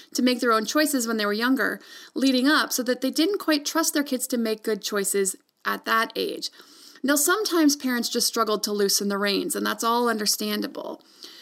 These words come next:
Or there were some parents who were super permissive, and these middle schoolers had too much freedom. They were struggling academically. They weren't sure how to get back on course, and they were getting into trouble, making bad choices, getting suspended, that type of thing,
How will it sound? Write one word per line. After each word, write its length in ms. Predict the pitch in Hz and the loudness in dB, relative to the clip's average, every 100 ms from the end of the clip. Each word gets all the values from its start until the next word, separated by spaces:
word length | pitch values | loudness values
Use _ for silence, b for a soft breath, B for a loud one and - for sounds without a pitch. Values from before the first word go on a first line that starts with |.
| B B | B B
Or 220 | - 311 320 | 0 2 4
there 80 | |
were 80 | 302 | 4
some 240 | 294 311 285 | 4 6 6
parents 300 | 302 269 269 | 6 4 2
who 80 | |
were 80 | 247 | 0
super 420 | - - 285 285 | 2 2 4 2
permissive, 640 | 277 262 233 208 - 208 202 - | 0 0 0 0 2 0 0 -2
and 140 | 226 | -2
these 180 | 220 220 | -2 0
middle 220 | 247 269 | 0 0
schoolers 480 | - 240 220 226 226 | 0 0 0 0 -2
had 200 | 233 208 | -6 -4
too 240 | - 269 | 0 4
much 220 | 277 254 | 4 4
freedom. 460 | - 208 202 202 214 | -2 -2 -2 -2 -4
They 80 | 214 | -4
were 100 | 220 | -2
struggling 480 | - 240 240 262 240 | -2 -2 0 0 -2
academically. 800 | 220 214 208 208 208 208 208 208 B B B | -4 -4 -2 -2 -4 -4 -4 -6 B B B
They 100 | 226 | 2
weren't 280 | 226 285 285 | 4 2 2
sure 120 | 285 | 0
how 120 | 247 | 0
to 80 | 240 | -2
get 140 | 233 | -2
back 220 | 226 220 | 0 0
on 160 | 214 208 | -2 -6
course, 520 | - 208 202 208 - - | -6 -2 0 0 -2 -4
and 280 | 214 208 208 | -4 -4 -2
they 100 | 226 | -4
were 120 | 233 | -4
getting 300 | 240 247 269 | -2 2 2
into 180 | 254 - | 2 -2
trouble, 340 | - 220 214 | -2 -2 -2
making 380 | 220 226 262 247 | -4 -2 -2 -2
bad 180 | 233 214 | -2 -2
choices, 580 | 220 202 196 208 202 | -2 0 0 -2 -2
getting 240 | - 240 262 | -2 0 0
suspended, 680 | 254 226 - 202 202 208 196 | 0 -4 -2 -2 -2 -2 -4
that 160 | 220 | -4
type 240 | - 208 196 | -4 -6 -8
of 100 | - | -8
thing, 280 | 180 - | -6 -4